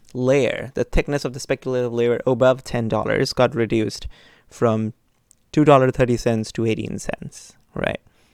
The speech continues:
And that's how the stock was down seventeen percent and underperformed the S and P by forty-four percent.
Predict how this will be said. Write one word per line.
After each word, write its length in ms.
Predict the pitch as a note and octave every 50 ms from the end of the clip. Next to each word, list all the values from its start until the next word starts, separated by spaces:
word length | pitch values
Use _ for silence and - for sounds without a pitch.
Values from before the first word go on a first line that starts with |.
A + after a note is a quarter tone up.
| _ _ _ -
And 180 | - A2+ A2+ A2
that's 540 | A#2+ A#2+ A#2+ - - - - - - - _ _ -
how 260 | A#2+ A#2 A2+ A2 G#2+
the 100 | A2 A2
stock 320 | - - A#2+ A2 G#2+ -
was 140 | - G#2 -
down 300 | - C3+ C3+ C3+ C3+ C3+
seventeen 440 | - - C3 B2+ B2 A2+ B2 A#2+ A#2
percent 520 | A#2 A#2+ A2 - B2 A#2 A2+ A2 A2 - - - - _ _ _ _ _ _ _ -
and 120 | A2 A2+
underperformed 760 | A2+ A2 A2 G#2+ G#2 - A2+ G#2+ G#2+ - - A#2+ A#2 A2 G#2+
the 100 | G#2+ G#2
S 140 | G#2+ - -
and 120 | A2+ A2
P 60 | -
by 160 | G#2+ G2+ G2+ -
forty-four 720 | - - - - A#2+ A2 G#2+ G#2+ G#2+ - - - - -
percent. 340 | - - - - A2 -